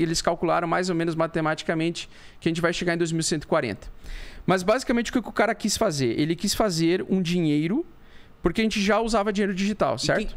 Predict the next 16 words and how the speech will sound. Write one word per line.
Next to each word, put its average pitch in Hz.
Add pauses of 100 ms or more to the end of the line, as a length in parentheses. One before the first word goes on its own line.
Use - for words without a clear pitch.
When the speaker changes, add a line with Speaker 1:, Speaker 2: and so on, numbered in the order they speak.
(120)
Speaker 2:
e 139
quem 185 (300)
Speaker 1:
A 190
gente 185
já 269
usa 277
dinheiro 208
digital. 156
A 151
Speaker 2:
Já. 123 (100)
Speaker 1:
que 202
é 185
o 226
Pix, 262
é 165
o, 160